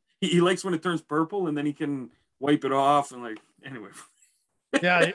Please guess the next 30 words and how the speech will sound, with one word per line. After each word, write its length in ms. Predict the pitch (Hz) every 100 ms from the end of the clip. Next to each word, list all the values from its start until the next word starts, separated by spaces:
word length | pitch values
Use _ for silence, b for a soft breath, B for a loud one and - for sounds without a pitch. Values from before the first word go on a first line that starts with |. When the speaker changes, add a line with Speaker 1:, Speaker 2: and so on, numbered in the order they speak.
| -
Speaker 2:
he'll 140 | 240
love 140 | 254 254
Speaker 1:
Makes 120 | -
him 60 | 233
Speaker 2:
Fuego 140 | 185
Speaker 1:
happy. 140 | 208 180
Speaker 2:
then. 280 | 175 147 - _ _
He'll 80 | 214
love 200 | 220 214
Fuego. 440 | 202 202 165 143 113 _ _
Speaker 1:
Yeah, 280 | 165 208 170
you 180 | 190 226
know 80 | 240
what? 260 | 214 294 190
Yeah, 240 | 220 180
'cause 260 | 151 175 151
you 120 | 190
just 180 | 208 180
launched 220 | 220 -
that 120 | 143
one, 140 | 123 120
right? 260 | 147 208 - _ _ -
Speaker 2:
Yeah, 180 | 202
yeah, 200 | 185 185
we 80 | 170
just 160 | 170 170
Speaker 1:
Yeah, 40 |
we, 60 | 170
Speaker 2:
launched 220 | 160 -
it. 100 | 151